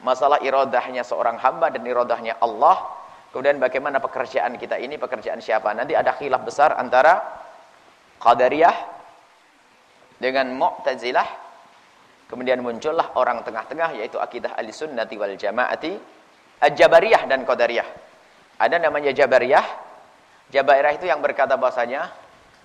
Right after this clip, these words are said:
pekerjaan kita ini semuanya adalah Allah yang mengerjakan. Tapi kebablasan dia salah. Sehingga waktu dia berzina berkata, "Kenapa kamu zina?"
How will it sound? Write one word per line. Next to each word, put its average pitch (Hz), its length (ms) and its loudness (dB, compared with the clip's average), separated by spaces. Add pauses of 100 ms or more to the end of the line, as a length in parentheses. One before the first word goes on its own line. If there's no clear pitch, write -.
(140)
pekerjaan 120 560 0
kita 117 240 -2
ini 127 160 -8
semuanya 113 480 -8
adalah 107 320 -6
Allah 104 320 -6
yang 95 160 -8
mengerjakan. 90 560 -8 (240)
Tapi 143 160 -6
kebablasan 147 640 2
dia 113 80 -2
salah. 92 320 -2 (800)
Sehingga 117 240 0
waktu 160 320 2
dia 139 160 2
berzina 131 400 -2
berkata, 120 400 -4
"Kenapa 170 240 -2
kamu 143 240 0
zina?" 135 320 -4